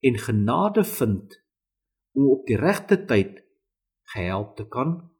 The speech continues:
word." En wanneer een ek by die troon gaan kniel met vrymoedigheid, dan weet ons,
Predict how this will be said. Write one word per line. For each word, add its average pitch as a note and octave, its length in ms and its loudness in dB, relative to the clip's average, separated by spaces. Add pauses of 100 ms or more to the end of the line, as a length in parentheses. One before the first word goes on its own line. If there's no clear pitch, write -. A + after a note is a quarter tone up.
(140)
word." - 460 -18 (2000)
En F#3 140 2
wanneer G3+ 300 2
een F3+ 200 4
ek D#3+ 500 -4
by A#2+ 140 6
die D#3+ 240 -2
troon C#3 600 4 (100)
gaan A#2+ 380 -10
kniel F#2 380 -4 (840)
met B2 340 2
vrymoedigheid, G#2 920 -4 (1120)
dan D#3 360 0
weet F#3 320 2
ons, - 720 -12